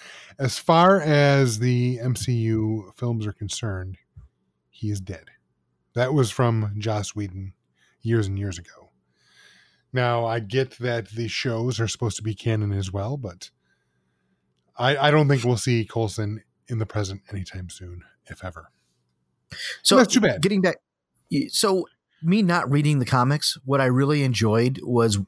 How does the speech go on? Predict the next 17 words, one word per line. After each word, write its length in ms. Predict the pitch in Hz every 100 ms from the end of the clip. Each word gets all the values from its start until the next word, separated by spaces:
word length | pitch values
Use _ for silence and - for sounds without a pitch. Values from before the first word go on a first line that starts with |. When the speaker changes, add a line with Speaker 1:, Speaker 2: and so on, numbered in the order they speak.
| -
Speaker 2:
the 280 | 107 107 113
reversal 600 | 113 101 120 123 143 117
of 120 | 110
who 100 | 131
you 140 | 117
thought 240 | 107 113 104
the 60 |
heroes 420 | 98 110 110 110 98
and 80 |
the 60 | 95
villains 420 | 85 101 104 113
were, 280 | 110 120 127 - - -
because 300 | 123 139 110
surely 380 | - 202 156 117
villains 340 | 120 113 107
are 80 | 101
ugly. 440 | 117 95 82 95